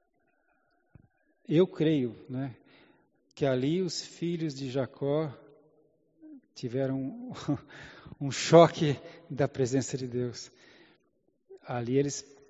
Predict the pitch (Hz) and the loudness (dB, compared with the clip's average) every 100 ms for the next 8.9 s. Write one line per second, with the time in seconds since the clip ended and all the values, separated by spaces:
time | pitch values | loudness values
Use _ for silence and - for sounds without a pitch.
0 | - _ - - _ _ _ 294 147 151 | -20 _ -20 -20 _ _ _ 2 6 8
1 | 151 - 160 143 - - 143 135 131 254 | 6 2 6 6 4 2 4 4 2 -2
2 | 277 139 120 135 147 147 127 123 120 123 | -4 -6 0 6 6 6 2 -4 -4 -6
3 | - 123 113 - _ _ _ - - - | -6 -8 -10 -16 _ _ _ -20 -20 -4
4 | 156 147 151 190 165 156 196 196 196 - | 4 8 10 10 8 6 6 6 2 2
5 | 185 160 175 - 156 - 180 175 147 156 | 2 8 8 6 0 0 -2 0 0 2
6 | 147 - 160 156 151 160 151 143 - 160 | 2 0 2 2 0 -2 -4 -4 -4 -2
7 | 190 - - - - _ _ 147 143 - | 0 -2 -14 -20 -20 _ _ -6 -4 -2
8 | 139 135 160 147 143 139 175 185 180 | 0 2 2 4 4 6 6 6 2